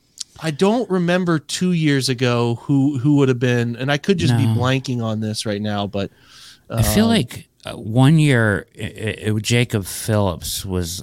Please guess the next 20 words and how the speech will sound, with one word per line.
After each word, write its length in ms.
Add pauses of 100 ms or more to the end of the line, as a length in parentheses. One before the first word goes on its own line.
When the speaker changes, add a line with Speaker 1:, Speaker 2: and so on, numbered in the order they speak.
Speaker 2:
all 220
the 160
hype. 480
Like, 420
uh, 800 (320)
am, 420
am 160
I 240 (420)
Speaker 1:
No, 280
I 120
think 180
Speaker 2:
imagining 40
Speaker 1:
you're 120
right. 340
Speaker 2:
that? 60
Speaker 1:
I 40
think 180
you're 100
right. 340
The, 180